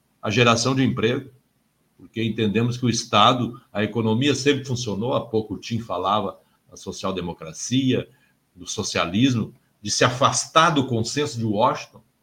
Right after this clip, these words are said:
que transforma as nações em fantoches, em marionetes, como foi Temer, né? Dilma já sofria pressões, Lula, né, resistiu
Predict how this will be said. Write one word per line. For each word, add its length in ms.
que 80
transforma 720
as 100
nações 480
em 80
fantoches, 800
em 80
marionetes, 640
como 260
foi 240
Temer, 540
né? 200
Dilma 300
já 120
sofria 640
pressões, 600
Lula, 520
né, 440
resistiu 800